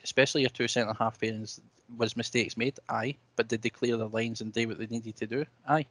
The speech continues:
So it, it, we, we managed to get through it, um, and now we've got the Europa League, uh, to look forward to. And, and by the way,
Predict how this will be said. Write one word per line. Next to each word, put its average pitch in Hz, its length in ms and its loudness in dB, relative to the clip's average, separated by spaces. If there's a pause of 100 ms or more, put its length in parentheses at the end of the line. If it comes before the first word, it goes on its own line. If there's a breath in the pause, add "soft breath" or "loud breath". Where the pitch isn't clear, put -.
So 120 260 0 (1080 soft breath)
it, 139 180 6
it, 139 120 -4 (500)
we, 135 160 2 (400)
we 123 120 6
managed 165 300 8
to 139 80 4
get 117 160 6
through 117 240 6
it, 123 100 6 (440)
um, 110 520 4
and 113 100 -4
now 113 120 2
we've 113 180 -2
got 110 180 -4
the 110 100 0
Europa 110 420 -4
League, 110 160 -2 (320)
uh, 110 260 8
to - 120 -6
look - 140 -6
forward 113 320 2
to. 110 140 4 (220)
And, 117 200 8
and 127 100 4
by 160 160 12
the 160 100 6
way, 135 180 8